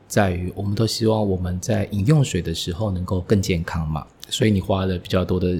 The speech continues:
钱或者时间去做选购一些比较安全的这个水壶啊、保温瓶等等的。那关于他们盛装容器里面的水这件事情呢，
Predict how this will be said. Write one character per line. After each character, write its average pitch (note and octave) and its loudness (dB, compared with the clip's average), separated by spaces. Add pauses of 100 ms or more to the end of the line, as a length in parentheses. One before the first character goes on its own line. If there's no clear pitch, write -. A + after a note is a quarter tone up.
(160)
钱 F2+ -2
或 G2+ 0
者 G2 0
时 F2+ -2
间 F#2+ 0
去 G2 -4
做 F2+ -2
选 E2+ -2
购 G2+ 0
一 F#2+ -2
些 G2 -2
比 F#2 -4
较 F2 -2
安 B2 0
全 E2 0
的 E2 -4
这 F2+ -6
个 E2+ -4
水 F2 0
壶 F#2 -4
啊、 G#2 -2
保 - -6
温 F2 0
瓶 E2 -6
等 E2+ -2
等 E2 0 (120)
的。 - -6 (480)
那 A#2+ 2 (320)
关 C3 0
于 G#2 2 (200)
他 A#2 2
们 A2 4
盛 G2 2
装 B2 2
容 G2 2
器 A#2+ 2
里 F#2 2
面 G#2+ 2
的 F#2+ 2
水 - -4
这 G#2+ -2
件 G#2 0
事 G#2+ -4
情 E2+ -4
呢， F2+ -4